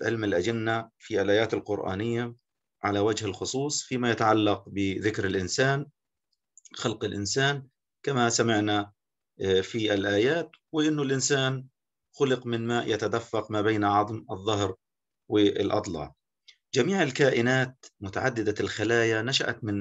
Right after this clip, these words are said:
التزاوج ما بين اللي هو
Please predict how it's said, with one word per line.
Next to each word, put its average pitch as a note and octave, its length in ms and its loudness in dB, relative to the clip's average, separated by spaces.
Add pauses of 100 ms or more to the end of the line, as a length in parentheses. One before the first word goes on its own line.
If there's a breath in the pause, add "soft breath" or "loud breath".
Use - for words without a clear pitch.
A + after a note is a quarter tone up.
(120)
التزاوج F#2+ 680 0 (520)
ما G2+ 120 -2
بين G#2+ 460 2
اللي G#2 160 0
هو F#2+ 460 0